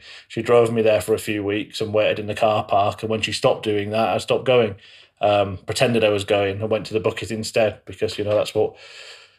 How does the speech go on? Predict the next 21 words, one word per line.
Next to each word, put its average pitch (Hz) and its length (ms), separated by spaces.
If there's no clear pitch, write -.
a - 40
gambling 120 300
addict 117 240
does, 151 480
um, 113 480
if 113 140
they're 120 80
not - 240
in 127 120
a 110 60
place 113 360
where 113 100
they're 110 160
willing 113 200
to 120 160
admit 113 640
that - 140
they've 113 120
got 110 180
a 113 40
problem. 113 560